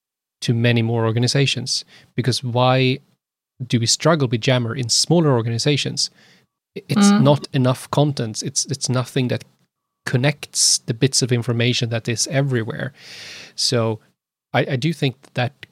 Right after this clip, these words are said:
Speaker 1: combination will be really useful and very powerful. And going back to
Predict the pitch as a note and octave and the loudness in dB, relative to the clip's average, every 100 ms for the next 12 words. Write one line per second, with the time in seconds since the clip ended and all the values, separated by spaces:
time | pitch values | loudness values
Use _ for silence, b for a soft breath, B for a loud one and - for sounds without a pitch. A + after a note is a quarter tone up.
0 | _ - A#2+ A#2 A#2+ C#3 C#3+ - A#2 A2 | _ -2 -2 2 2 2 2 0 -2 0
1 | A#2 A2 A2+ G#2+ G#2+ A#2+ A#2 A2 G#2+ A#2 | -4 -4 -6 -8 -4 -2 0 -2 -2 -4
2 | A2 A#2+ A2+ A2+ A2+ - C#3 B2+ - - | -4 -6 -4 -4 -6 -2 0 0 -2 -8
3 | - _ _ _ b b b b _ - | -10 _ _ _ b b b b _ -2
4 | B2 A#2+ A#2+ - _ - B2 C#3 C3 B2+ | 0 0 -4 -10 _ -10 2 4 4 4
5 | B2 - - B2 A2+ | 0 0 -4 -2 -4